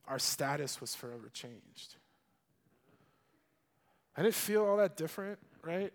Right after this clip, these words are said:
I was, you know, just me. But my identity changed completely.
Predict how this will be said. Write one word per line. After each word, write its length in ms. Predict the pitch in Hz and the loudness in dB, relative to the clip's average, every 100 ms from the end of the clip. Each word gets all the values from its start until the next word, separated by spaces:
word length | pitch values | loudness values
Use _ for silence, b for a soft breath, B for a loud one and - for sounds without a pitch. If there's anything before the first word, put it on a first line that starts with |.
| _ - | _ -14
I 40 | |
was, 220 | 156 - _ _ _ | -14 -14 _ _ _
you 80 | 214 | -12
know, 200 | 131 139 - _ - | -10 -10 -14 _ -8
just 320 | - - - _ | -6 -6 -12 _
me. 280 | 131 131 156 _ _ _ _ _ - | -12 -12 -14 _ _ _ _ _ 0
But 100 | 143 | 4
my 180 | 151 | 6
identity 420 | 135 151 147 139 - | 4 0 -2 -2 -8
changed 420 | - 120 113 - | -10 -12 -14 -18
completely. 540 | 113 - - - - | -20 -18 -20 -20 -20